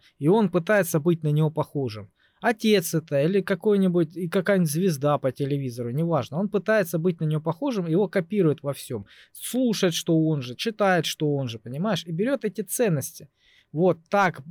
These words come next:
будет нагляднее и правильнее, а, молодежи говорить, а, что делать, как себя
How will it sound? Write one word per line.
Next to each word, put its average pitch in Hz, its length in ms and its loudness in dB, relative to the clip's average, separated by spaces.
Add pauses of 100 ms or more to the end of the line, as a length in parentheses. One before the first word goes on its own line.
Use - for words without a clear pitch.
(340)
будет 160 720 -2
нагляднее 165 720 2
и - 20 -4
правильнее, 160 760 0
а, 120 420 -4
молодежи 139 600 -2
говорить, 135 580 -4
а, 120 540 -6
что - 220 -8
делать, 135 420 -2
как 123 180 -10
себя 131 120 0